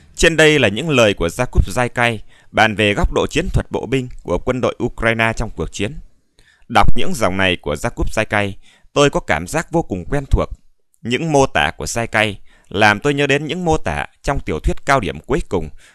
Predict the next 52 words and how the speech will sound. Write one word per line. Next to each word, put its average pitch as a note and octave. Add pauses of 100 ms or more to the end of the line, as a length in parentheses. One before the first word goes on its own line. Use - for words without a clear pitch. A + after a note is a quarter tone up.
(100)
mà G2+
tôi C#3
đã E3+
đọc A2+
hồi F#2+
cuối B2
năm C#3+
ngoái B2 (120)
trên A#2
kênh A2
đọc -
truyện. - (1040)
Thì F#2+
ra, A2 (380)
vũ C#3+
khí D#3
có G#3
hiện C#3+
đại -
hơn C#3
sau C#3
bảy D2
mươi A2+
năm, A2+ (380)
nhưng D#3+
hình G#2+
thái C3
chiến F#3
tranh D#3
chiến -
hào F#2+
vẫn E3+
vậy. - (720)
Trong C3
truyện E2+
Cao B2+
điểm D#2+
cuối C3
cùng, D#2 (420)
bộ B2
đội A2+
Việt G#2+
Nam C#3
đã D3
phải G#2+
giằng F2+
co C#3
nhiều G2+
ngày F2 (120)
với B2
quân B2+
Pháp D#3+